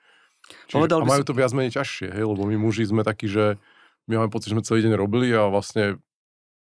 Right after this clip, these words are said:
Speaker 1: oni doma toho veľa nenarobia, popri tej materskej, veď akože čo to je, veď to je materská dovolenka, vieš. Ale ja som bol potom pár dní sám s deťmi a akože po týždni som mal dosť.
Speaker 2: Povedal by som, že každý, kto si toto dokážeme priznať, si uvedomí, že je to naozaj tak.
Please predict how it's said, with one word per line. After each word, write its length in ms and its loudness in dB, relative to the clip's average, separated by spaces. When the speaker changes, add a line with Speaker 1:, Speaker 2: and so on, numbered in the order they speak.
Speaker 1:
oni 220 -4
doma 220 0
toho 200 -4
veľa 240 2
nenarobia, 500 0
popri 320 -6
tej 140 0
materskej, 560 -2
veď 160 -2
akože 180 -8
čo 140 -8
to 160 -2
je, 120 2
veď 140 -4
to 140 -6
je 60 -6
materská 420 -4
dovolenka, 720 -2
vieš. 340 -8
Ale 360 -4
ja 140 0
som 200 -4
bol 160 2
potom 320 -4
pár 220 0
dní 180 -4
sám 300 -4
s 80 -6
deťmi 340 -4
a 140 0
akože 180 -10
po 160 -6
týždni 240 -4
som 160 -6
mal 120 0
dosť. 340 -6
Speaker 2:
Povedal 420 2
by 100 -2
som, 200 -4
že 120 -2
každý, 360 -2
kto 140 -2
si 140 -4
toto 280 -2
dokážeme 500 -2
priznať, 440 -2
si 120 -4
uvedomí, 460 0
že 120 0
je 80 0
to 80 -4
naozaj 320 0
tak. 380 -6